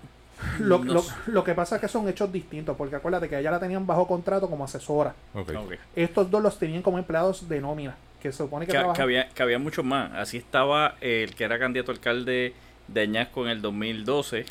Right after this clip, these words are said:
Speaker 3: El que no recuerda a Gloria Mari Jaime, ella es la
Speaker 1: De
Speaker 3: exalcaldesa de Guayama.
Speaker 1: de
Speaker 2: De Guayama.
Speaker 1: Guayama.
Speaker 2: Eh, y así tenía, bueno, le costó al que iba a ser alcalde de Ciales del P N P, eh, Monchito Marte, que el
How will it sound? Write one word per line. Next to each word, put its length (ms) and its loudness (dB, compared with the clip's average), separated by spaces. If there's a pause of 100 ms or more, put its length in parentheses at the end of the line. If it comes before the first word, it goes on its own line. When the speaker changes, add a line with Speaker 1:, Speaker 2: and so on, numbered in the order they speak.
(100)
Speaker 3:
El 100 0
que 120 6
no 140 8
recuerda 320 6
a 20 8
Gloria 280 6
Mari 220 4
Jaime, 380 2
ella 160 4
es 60 2
la 120 4
Speaker 1:
De 80 6
Speaker 3:
exalcaldesa 720 4
de 60 4
Guayama. 300 6
Speaker 1:
de 80 2
Speaker 2:
De 40 4
Guayama. 240 6
Speaker 1:
Guayama. 140 -8 (260)
Speaker 2:
Eh, 340 0
y 80 -6
así 200 -8
tenía, 560 2 (460)
bueno, 420 2
le 240 6
costó 680 2 (720)
al 180 4
que 80 -2
iba 100 4
a 40 4
ser 140 4
alcalde 360 2
de 120 6
Ciales 320 2
del 120 2
P 80 2
N 120 2
P, 240 0 (500)
eh, 380 2
Monchito 400 -4
Marte, 320 -2
que 120 -8
el 60 -6